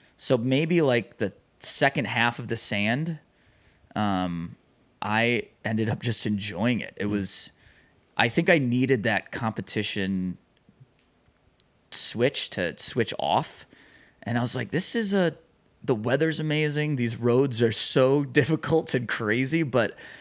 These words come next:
Speaker 1: I just, it's kind of like that you, you know, the classic, you get a flat tire at a gravel race, and so you stop racing, you just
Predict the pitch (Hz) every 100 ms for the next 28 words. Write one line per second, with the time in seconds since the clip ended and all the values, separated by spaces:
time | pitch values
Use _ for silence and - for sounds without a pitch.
0 | - _ - 120 139 156 - - _ _
1 | - - 151 - - - 156 190 151 147
2 | 143 131 127 113 123 117 113 - - -
3 | - _ _ _ 131 127 117 120 117 117
4 | - 107 117 113 123 127 117 - 110 113
5 | 104 104 107 107 104 101 104 - 104 101
6 | 98 - 107 95 - 107 110 107 104 98
7 | 95 92 - -